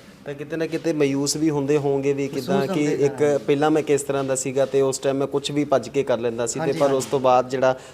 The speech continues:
Speaker 1: ਆ, ਇਸ ਤਰ੍ਹਾਂ ਹੋ ਗਿਆ ਤਾਂ ਮਾਯੂਸ ਤਾਂ ਕਿਤੇ ਨਾ ਕਿਤੇ ਹੁੰਦੇ।
Speaker 2: ਹੁੰਦਾ ਸਰ, ਬਹੁਤ ਜ਼ਿਆਦਾ ਮਹਿਸੂਸ ਹੁੰਦਾ।
Speaker 1: ਹੂੰ।
Speaker 2: ਸਾਰਾ ਜੇ ਖੁਦ ਮੈਂ ਆਪ ਕਮਾਈ ਕਰ, ਖੁਦ ਕਮਾਈ ਕਰਕੇ ਕਰਨ ਵਾਲਾ, ਖਾਣ ਵਾਲਾ ਬੰਦਾ ਜਿਹੜਾ, ਅੱਜ ਮੈਂ ਖੁਦ ਬੱਚਿਆਂ ਨੂੰ ਦੇਖਦਾ ਕਿ ਮੈਨੂੰ ਖੁਦ ਯਾਰ ਕਮਾਈ ਕਰਕੇ ਦੇਣ।
Speaker 1: ਹੂੰ।
Speaker 2: ਕਿਤੇ ਮੇਰੀ ਆਪ ਦੇ ਜੇਬ 'ਚ ਪੈਸੇ ਰਹਿਣੇ ਸੀ, ਹਜ਼ਾਰ, ਦੋ ਹਜ਼ਾਰ, ਪੰਜ ਹਜ਼ਾਰ।
Speaker 1: ਹੂੰ।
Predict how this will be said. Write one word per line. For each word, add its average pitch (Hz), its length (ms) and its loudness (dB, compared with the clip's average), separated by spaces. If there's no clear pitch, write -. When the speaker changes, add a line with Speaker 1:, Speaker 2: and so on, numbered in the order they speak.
Speaker 1:
ਆ, 131 120 0
ਇਸ 131 100 2
ਤਰ੍ਹਾਂ 139 220 0
ਹੋ 131 160 0
ਗਿਆ 131 180 2
ਤਾਂ 131 220 0
ਮਾਯੂਸ 135 420 -2
ਤਾਂ 151 160 -2
ਕਿਤੇ 135 220 -4
ਨਾ 143 80 0
ਕਿਤੇ 135 240 -4
ਹੁੰਦੇ। 120 280 -12
Speaker 2:
ਹੁੰਦਾ 160 340 4
ਸਰ, 143 180 -2
ਬਹੁਤ 143 320 -2
ਜ਼ਿਆਦਾ 127 240 -4
ਮਹਿਸੂਸ 123 320 -10
ਹੁੰਦਾ। 107 320 -12
Speaker 1:
ਹੂੰ। 131 80 -16
Speaker 2:
ਸਾਰਾ 143 320 -4
ਜੇ 147 160 -2
ਖੁਦ 147 180 -4
ਮੈਂ 170 160 0
ਆਪ 151 180 -2
ਕਮਾਈ 151 200 -4
ਕਰ, 143 160 -6
ਖੁਦ 139 240 -8
ਕਮਾਈ 147 260 -8
ਕਰਕੇ 127 280 -12
ਕਰਨ 123 240 -8
ਵਾਲਾ, 123 140 -6
ਖਾਣ 123 220 -12
ਵਾਲਾ 117 140 -8
ਬੰਦਾ 113 280 -10
ਜਿਹੜਾ, 120 160 -8
ਅੱਜ 117 140 -12
ਮੈਂ 117 140 -12
ਖੁਦ 120 240 -12
ਬੱਚਿਆਂ 151 300 2
ਨੂੰ 160 80 4
ਦੇਖਦਾ 151 300 0
ਕਿ 151 60 -4
ਮੈਨੂੰ 147 200 -4
ਖੁਦ 139 220 -4
ਯਾਰ 151 200 0
ਕਮਾਈ 135 280 -8
ਕਰਕੇ 139 320 -12
ਦੇਣ। 139 220 -8
Speaker 1:
ਹੂੰ। 139 440 -14
Speaker 2:
ਕਿਤੇ 147 300 0
ਮੇਰੀ 160 140 4
ਆਪ 135 200 0
ਦੇ 127 80 -4
ਜੇਬ 135 200 -6
'ਚ 127 80 -14
ਪੈਸੇ 131 340 -8
ਰਹਿਣੇ 131 260 -8
ਸੀ, 135 100 -10
ਹਜ਼ਾਰ, 135 380 -10
ਦੋ 123 180 -10
ਹਜ਼ਾਰ, 143 200 -10
ਪੰਜ - 220 -16
ਹਜ਼ਾਰ। 160 200 -12
Speaker 1:
ਹੂੰ। 143 340 -16